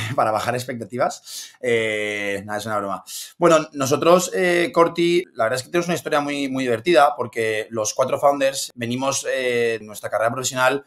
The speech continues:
a emprender diferentes proyectos, eh, hemos trabajado para mediana y gran empresa y trabajamos como freelance, ¿no? Eh, porque éramos unos culos inquietos y siempre hacíamos cosas de freelance cada uno de nosotros.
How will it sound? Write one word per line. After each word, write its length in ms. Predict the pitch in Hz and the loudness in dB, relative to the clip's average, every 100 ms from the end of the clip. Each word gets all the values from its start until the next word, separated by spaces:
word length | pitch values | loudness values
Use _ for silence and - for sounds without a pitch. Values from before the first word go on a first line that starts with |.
| _ _ _ | _ _ _
a 60 | |
emprender 300 | 131 123 127 | -6 -2 -2
diferentes 360 | 131 139 139 123 | -2 -2 -4 -6
proyectos, 720 | 131 143 151 151 147 151 - - | -2 0 0 4 4 4 -2 -6
eh, 260 | 127 120 | 0 2
hemos 200 | 117 123 | 2 0
trabajado 340 | - 123 120 123 | 0 2 4 4
para 360 | 127 120 117 117 | 4 4 4 2
mediana 260 | 117 123 | -2 -2
y 40 | 120 | 0
gran 140 | 117 | 0
empresa 680 | 110 104 147 - 135 139 - - | -4 0 2 4 6 4 2 -8
y 240 | 131 131 | -4 -4
trabajamos 480 | 131 131 131 147 139 | 0 2 4 2 0
como 180 | 135 117 | -2 -2
freelance, 440 | 127 113 98 95 | 0 -2 -2 -2
¿no? 160 | 165 233 | -2 0
Eh, 160 | 160 123 | 0 -2
porque 160 | 113 | -4
éramos 220 | 120 120 | -4 -4
unos 160 | 120 117 | -6 -10
culos 240 | 123 117 | -6 -6
inquietos 460 | 113 110 131 135 170 - _ | -6 -8 0 0 0 -4 _
y 120 | - 120 | -6 -4
siempre 260 | - 120 | -2 0
hacíamos 240 | 123 120 117 | 0 0 2
cosas 180 | 127 120 | 4 4
de 80 | |
freelance 320 | 117 123 107 - | 0 -4 -6 -2
cada 120 | 107 | -2
uno 80 | 110 | -2
de 40 | |
nosotros. 480 | 101 107 101 - | -8 -8 -8 -10